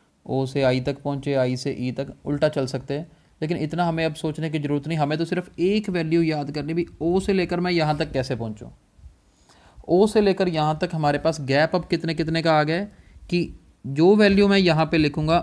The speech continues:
उसमें और ओ के बीच में कितनी वैल्यूज़ आनी चाहिए, तीन वैल्यूज़ आनी चाहिए, क्योंकि ये पैटर्न यहाँ पे स्टडी कर लिया हमने। तो ऐसी कौन सी वैल्यू हो सकती है, ये हो सकती है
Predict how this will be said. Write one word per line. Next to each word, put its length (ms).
उसमें 420
और 180
ओ 240
के 140
बीच 240
में 140
कितनी 260
वैल्यूज़ 300
आनी 160
चाहिए, 280
तीन 340
वैल्यूज़ 340
आनी 140
चाहिए, 220
क्योंकि 240
ये 140
पैटर्न 320
यहाँ 200
पे 80
स्टडी 280
कर 140
लिया 180
हमने। 260
तो 140
ऐसी 240
कौन 200
सी 140
वैल्यू 300
हो 100
सकती 320
है, 180
ये 160
हो 160
सकती 380
है 140